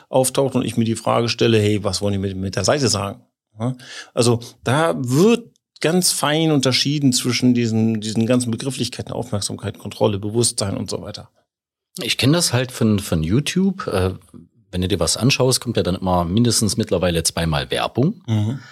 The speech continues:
Speaker 2: Und es gibt ganz oft diese bezahlte Werbung, wo dir Menschen, äh, näher bringen wollen, dass du doch mit, mit E-Commerce, äh, mit dem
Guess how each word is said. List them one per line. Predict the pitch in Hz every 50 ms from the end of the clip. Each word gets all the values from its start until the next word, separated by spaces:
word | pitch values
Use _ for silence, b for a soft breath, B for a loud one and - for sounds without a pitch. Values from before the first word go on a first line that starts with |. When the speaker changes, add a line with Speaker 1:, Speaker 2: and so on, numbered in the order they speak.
| B B B B B B B B B B B B B B B B B B _ _ _ _ _
Speaker 2:
Und | 104 104
es | 101 -
gibt | - 123 - -
ganz | - 110 151 185 190 -
oft | - 143 151 - - 131
diese | 117 104 95
bezahlte | - 92 - - 95 113 151 170 160 123 87
Werbung, | 95 107 143 160 170 175 170 170 165 156 139 101 80 82 - -
wo | 90 101 117 120
dir | 107 95
Menschen, | 87 95 117 170 165 - 160 151 151 147 147 143
äh, | - 113 107 90
näher | 95 92 98 113 151 160 143
bringen | - - 123 123 127 113
wollen, | 113 123 127 120 107
dass | 107 - -
du | - 87
doch | - 101 98 - -
mit, | 104 95 87 - -
mit | 87 82 -
E-Commerce, | - 156 151 - 147 135 123 120 120 120 123 123 123 120 113 - - - -
äh, | 104 98
mit | 76 101 101 101 -
dem | 107 98 98 98 95 95 101 101 101 - - -